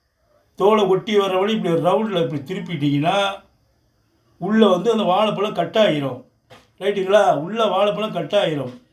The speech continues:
அதான் தோல் கட் ஆகாது, வாழைப்பழம் மட்டும்தான் கட் ஆகும். கட் ஆகுது. நீங்க எங்கேயும் போய் காமிக்கிறீங்கன்னா, அப்படி பழத்தை அப்படி எட்ட வச்சுக்கிட்டு ஒரு பையனை பிடிக்க சொல்லிட்டு, "இங்க பார், இப்ப நானு வந்தா வாழைப்பழத்தை வெட்டுறேன் பாருன்னு,"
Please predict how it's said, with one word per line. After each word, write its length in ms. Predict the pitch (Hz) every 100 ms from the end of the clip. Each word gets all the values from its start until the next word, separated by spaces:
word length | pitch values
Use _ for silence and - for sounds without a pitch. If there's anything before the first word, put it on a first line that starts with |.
| _ _ _ -
அதான் 280 | 175 208 -
தோல் 320 | 208 233 214
கட் 240 | 185 160
ஆகாது, 420 | 185 180 185 247
வாழைப்பழம் 480 | 196 190 214 202 196
மட்டும்தான் 360 | 185 190 214 175
கட் 200 | 180 175
ஆகும். 420 | 170 139 123 123 _ _ _ _
கட் 260 | 180 185 220
ஆகுது. 300 | 214 220 220
நீங்க 220 | 196 175
எங்கேயும் 380 | 175 208 233 214
போய் 160 | 202
காமிக்கிறீங்கன்னா, 960 | 180 180 202 170 160 151 160 202 208 208 - _ _
அப்படி 240 | - 160 156
பழத்தை 400 | - 226 220 208
அப்படி 200 | 175 170
எட்ட 220 | 170 220
வச்சுக்கிட்டு 760 | 190 151 147 165 208 202 190 - _ _ _
ஒரு 200 | - 170
பையனை 360 | 156 196 233 214
பிடிக்க 340 | - 208 214
சொல்லிட்டு, 680 | 165 156 147 170 202 190 - - _
"இங்க 220 | 175 180
பார், 400 | 185 202 170 123 - -
இப்ப 380 | 170 - 208
நானு 400 | 208 190 202 220
வந்தா 400 | 214 190 185 208
வாழைப்பழத்தை 720 | 185 180 220 220 185 202 196
வெட்டுறேன் 460 | 196 180 185 214 175
பாருன்னு," 540 | 180 175 175 220 220